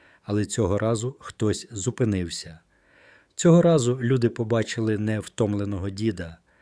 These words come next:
а людину, яка віддала здоров'я за те, щоб вони жили в мирі. І коли погляд змінюється,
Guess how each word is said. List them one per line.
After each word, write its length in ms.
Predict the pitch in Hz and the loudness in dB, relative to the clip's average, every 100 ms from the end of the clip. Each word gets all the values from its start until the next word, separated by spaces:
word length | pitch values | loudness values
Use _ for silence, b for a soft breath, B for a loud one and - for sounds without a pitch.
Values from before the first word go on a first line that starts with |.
| b b | b b
а 120 | 107 | -2
людину, 460 | 104 95 107 110 107 | -2 2 2 2 0
яка 320 | 101 - 104 | -2 -2 -2
віддала 460 | 101 95 101 101 | -2 -4 -4 -2
здоров'я 520 | 92 95 101 104 95 90 | -2 -4 -2 0 -2 -4
за 160 | 95 | -6
те, 320 | 90 - 113 - B B | -6 -6 -8 -10 B B
щоб 260 | - 151 117 | -2 0 2
вони 280 | 113 107 | 2 2
жили 280 | 92 101 101 | 0 0 -2
в 140 | 95 107 | -2 0
мирі. 400 | 117 98 80 76 B B B B | 0 -2 -6 -14 B B B B
І 80 | 117 | -10
коли 320 | - 120 117 | -2 2 2
погляд 480 | 185 139 113 131 101 | 2 2 4 0 -2
змінюється, 720 | 98 127 117 110 101 - 117 | -2 0 0 0 -4 -8 -10